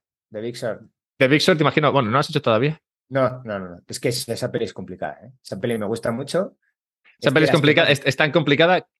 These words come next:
Speaker 2: que es la única película que haya visto jamás en la que meten, eh, espacios para explicaciones.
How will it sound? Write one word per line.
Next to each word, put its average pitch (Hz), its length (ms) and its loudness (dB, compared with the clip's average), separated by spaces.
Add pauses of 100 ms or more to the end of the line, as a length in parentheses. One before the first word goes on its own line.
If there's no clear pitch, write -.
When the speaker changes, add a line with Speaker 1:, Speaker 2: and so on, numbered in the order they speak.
Speaker 2:
que 107 280 0
es 117 80 -2
la 135 80 4
única 131 200 2
película 123 400 2
que - 80 2
haya 117 140 6
visto 113 320 0
jamás 135 400 -2 (140)
en 107 120 2
la 95 140 2
que 95 320 6
meten, 117 540 2 (120)
eh, 92 880 0 (120)
espacios 127 540 0
para 101 200 2
explicaciones. 101 720 -2